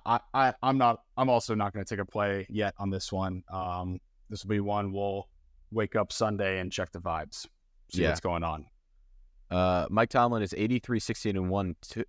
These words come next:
Speaker 2: sixty-one and one to the under as a Steelers coach. So that's, that's big. You know, that's good. Is this one that we wanna lean Bills in our s-, in our teaser? I know we're not getting crazy value 'cause we're not going past three, but you're going past seven,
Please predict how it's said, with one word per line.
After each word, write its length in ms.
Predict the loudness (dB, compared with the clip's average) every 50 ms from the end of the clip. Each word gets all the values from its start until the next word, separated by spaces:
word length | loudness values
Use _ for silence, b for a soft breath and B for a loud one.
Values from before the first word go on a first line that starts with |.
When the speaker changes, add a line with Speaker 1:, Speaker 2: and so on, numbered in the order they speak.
| -8
Speaker 2:
sixty-one 560 | -12 -4 -4 -4 -2 -2 -2 0 2 2 2 2
and 220 | 0 0 0 0
one 300 | 0 0 0 0 -2 -4
to 140 | -6 -4 -2
the 140 | -2 -2 0
under 360 | 0 0 0 0 -2 -4 -6 -10 -18 _ -20 -20 -20 -20 -20 -18 -6 -2
as 340 | 0 2 2 2 0 -2 -4
a 40 | -6
Steelers 380 | -6 -4 -4 -2 -2 -4 -4
coach. 320 | -4 -4 -4 -4 -6 -10 -16
So 140 | -8 -4 -2
that's, 200 | -2 -2 -2 -2
that's 240 | 0 0 0 0 0
big. 320 | -2 -2 0 0 -2 -4 -10 _ -20 -12 -8
You 100 | -6 -4
know, 160 | -4 -2 -2
that's 160 | -2 -4 -2
good. 240 | -2 -2 -2 -2 -4 -8 -16 -20 -20 -20 -20 _ -14
Is 300 | -6 -2 0 0 0 2
this 220 | 2 0 0 0
one 320 | -2 0 0 2 2 2 2
that 120 | 0 0
we 80 | 0 2
wanna 240 | 2 2 2 2 0
lean 520 | 0 0 0 0 0 0 -2 -2 -4 -6 -10 _ _ -20 -20 -20 -20 -20 -4 0
Bills 260 | 4 4 4 4 2
in 80 | 2 0
our 60 | 0
s-, 200 | -2 -4 -10 -14 -16 _ -12 -6
in 80 | -4 -2
our 100 | -2 -4
teaser? 540 | -4 -6 -4 -2 -2 0 -2 -4 -8 -8 -10 -6
I 80 | -4 -2
know 120 | 0 0
we're 100 | 0 2
not 200 | 0 0 0 2
getting 220 | 0 2 2 0
crazy 420 | -2 -2 0 0 0 0 0 0 0
value 460 | 2 2 2 2 2 2 0 -2 -2
'cause 160 | -4 -4 -2
we're 80 | -2 -2
not 160 | -2 -2 -2
going 160 | -2 -4 -2
past 340 | -2 -2 -2 -2 -4 -6 -12
three, 340 | -10 -6 -6 -4 -6 -6 -10 _ _ _ _ _ _ _ _ _ _
but 80 | -2 0
you're 120 | 0 2
going 200 | 2 2 2 4
past 240 | 4 2 2 2 0
seven, 360 | 2 2 2 2 0 -4 -8